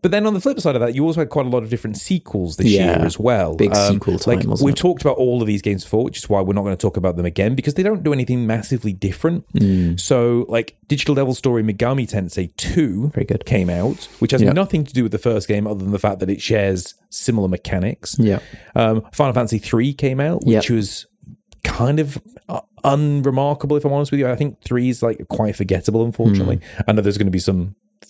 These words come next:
Speaker 1: three stands in the listeners
Speaker 2: Yeah.
Speaker 1: that are gonna be raising their pitchforks. One that I can't believe we're not talking about is Mega Man three. Like, many people consider Mega Man three to be, like, the best Mega Man.
Speaker 2: Mm.
Speaker 1: Like, most people say two and three, but, like,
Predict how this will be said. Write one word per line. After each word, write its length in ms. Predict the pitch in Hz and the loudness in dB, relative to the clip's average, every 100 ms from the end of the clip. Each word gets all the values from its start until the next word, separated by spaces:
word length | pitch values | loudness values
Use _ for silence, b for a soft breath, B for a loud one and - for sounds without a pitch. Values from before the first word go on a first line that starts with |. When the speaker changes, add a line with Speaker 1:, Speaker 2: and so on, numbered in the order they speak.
| - - | -14 -2
Speaker 1:
three 220 | 110 104 | 2 2
stands 460 | 92 98 92 87 87 | 2 2 2 2 0
in 80 | 87 | 0
the 60 | |
listeners 360 | 87 85 - 104 | 0 0 2 4
Speaker 2:
Yeah. 80 | 92 | 4
Speaker 1:
that 140 | 95 | 2
are 220 | 95 92 92 | 0 0 0
gonna 300 | 92 90 85 B B | 0 0 -2 B B
be 200 | 101 87 B B | 0 0 B B
raising 320 | 107 98 90 87 | 2 2 2 0
their 100 | 87 | 0
pitchforks. 520 | 87 - 87 - - B B B B - _ _ | -2 0 -2 -2 -8 B B B B -20 _ _
One 380 | - 113 180 196 | 0 2 2 2
that 100 | 165 | 0
I 40 | 87 | 0
can't 220 | 131 113 | 0 0
believe 220 | 104 107 | 0 -2
we're 60 | 92 | -4
not 120 | 95 | -4
talking 340 | 107 95 95 | -2 -2 -2
about 220 | 90 90 90 | -2 0 0
is 80 | |
Mega 180 | 104 123 | 0 0
Man 180 | 117 98 | 0 -2
three. 360 | 87 135 165 113 | -2 0 0 0
Like, 260 | 104 - B B B | -2 -4 B B B
many 220 | - 123 156 | -2 0 2
people 180 | 143 120 | 0 0
consider 200 | 123 113 | 0 0
Mega 160 | 113 | 0
Man 100 | 110 | 0
three 160 | 104 107 | -2 -4
to 80 | - | -2
be, 100 | 101 | -2
like, 200 | 95 92 | -2 0
the 120 | 98 | -2
best 400 | 92 104 98 - | 0 -2 -2 0
Mega 220 | 98 123 | 0 2
Man. 340 | 101 113 104 98 | 2 4 4 4
Speaker 2:
Mm. 40 | |
Speaker 1:
Like, 200 | 98 92 - _ _ | 2 0 -6 _ _
most 320 | 110 113 120 | 0 2 2
people 160 | 110 98 | 0 0
say 100 | 101 | -2
two 220 | - 110 | 0 0
and 100 | 95 | 0
three, 160 | 107 131 | 0 0
but, 140 | 110 | 2
like, 180 | 107 107 | 0 -4